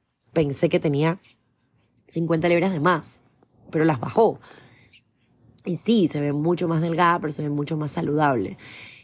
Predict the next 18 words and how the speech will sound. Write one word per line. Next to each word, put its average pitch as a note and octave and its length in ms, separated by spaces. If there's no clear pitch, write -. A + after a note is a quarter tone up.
Y G#3+ 100
le G3 100
pregunté, D#3+ 480
"¿Qué F3 140
hiciste?". F#3 840
Y E3 160
me D#3 140
dijo, D#3+ 500
"Me F3 180
enfoqué E3 300
en D#3+ 120
mí, D#3 300
eh, D3+ 360
me E3 180
dediqué D#3 300
a C#3+ 80
mí". D3+ 320
Y F#3+ 320